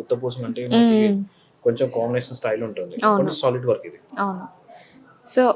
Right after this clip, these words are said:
Speaker 2: ఇది కొంచెం డిఫరెంట్ అండి. మనకి ఇంతవరకు చూసిన జుంకాలలో లక్ష్మీ అమ్మవారు గాని, అసలు ఐడల్స్ లేకుండా డిజైన్ చూసాము. కానీ ఇది కొంచెం డిఫరెంట్ గా మనకి ఇందులో శ్రీకృష్ణ ఐడల్ వచ్చింది చూసారా? కృష్ణుడు వచ్చేసి చుట్టూ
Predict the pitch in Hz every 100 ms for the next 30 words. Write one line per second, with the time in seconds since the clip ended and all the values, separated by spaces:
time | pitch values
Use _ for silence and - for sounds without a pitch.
0 | - 240 262 262 254 254 254 262 254 240
1 | 220 214 220 226 233 226 220 247 247 -
2 | 240 247 220 220 220 226 220 214 220 214
3 | 220 220 226 226 208 208 202 202 202 196
4 | 196 196 - - - _ - 214 214 214
5 | 196 220 240 240 226 226 226 208 208 208
6 | 208 202 208 214 262 247 226 214 208 -
7 | 226 233 220 220 226 233 226 220 339 -
8 | - - - 226 233 226 233 226 - 240
9 | 247 247 - 226 208 202 196 185 - 190
10 | 185 202 208 208 285 - - - _ -
11 | 220 - 247 226 233 226 277 269 240 -
12 | 240